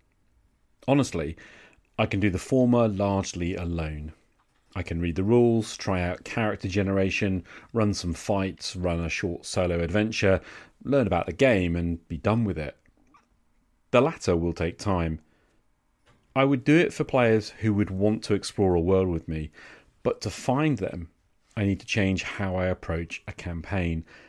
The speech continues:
I need to choose a world and pitch the world,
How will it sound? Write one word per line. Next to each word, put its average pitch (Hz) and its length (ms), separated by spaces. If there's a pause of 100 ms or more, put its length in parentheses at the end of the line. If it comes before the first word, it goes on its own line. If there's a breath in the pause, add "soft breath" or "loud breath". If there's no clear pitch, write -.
(200 loud breath)
I 117 80
need 156 180
to 131 80
choose 127 220
a 98 80
world 120 500 (460)
and 98 300
pitch - 340
the 90 100
world, 76 460